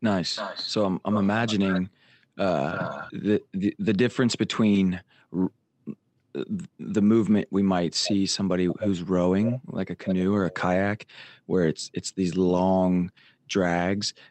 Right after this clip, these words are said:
Speaker 1: versus, like, these pistons or, you know, or even, like, bicycle pedals. They're, they're short,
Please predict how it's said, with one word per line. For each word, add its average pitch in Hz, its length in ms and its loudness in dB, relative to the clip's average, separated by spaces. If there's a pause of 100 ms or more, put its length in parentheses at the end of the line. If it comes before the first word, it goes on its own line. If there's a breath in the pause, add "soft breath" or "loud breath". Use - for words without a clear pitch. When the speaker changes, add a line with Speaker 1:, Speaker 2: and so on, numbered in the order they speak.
(100)
Speaker 1:
versus, 92 400 0
like, - 200 -4
these - 140 -6
pistons - 720 -4
or, 90 380 -6 (200)
you - 100 -6
know, - 180 -14 (140)
or 101 160 2
even, 92 180 2
like, 80 160 0 (160)
bicycle 92 420 0
pedals. 69 340 -4
They're, 87 260 -4
they're 90 100 -6
short, - 480 0